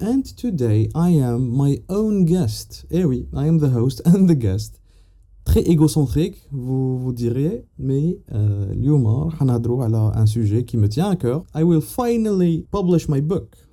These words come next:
Le vingt-quatre mars, Inch'Allah, le Salon International du Livre,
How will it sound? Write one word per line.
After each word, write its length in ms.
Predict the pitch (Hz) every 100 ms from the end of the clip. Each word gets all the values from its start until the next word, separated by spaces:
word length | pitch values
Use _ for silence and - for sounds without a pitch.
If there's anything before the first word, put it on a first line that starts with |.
| -
Le 640 | 120 120 123 123 120 113
vingt-quatre 880 | 110 180 254 247 - - 180 - -
mars, 580 | 120 110 156 240 - -
Inch'Allah, 600 | 139 117 101 120 185 151 - -
le 180 | 110
Salon 280 | 107 107 170
International 640 | 160 135 120 123 123 110 107 - _ _ _ -
du 220 | 147 220
Livre, 380 | 165 143 165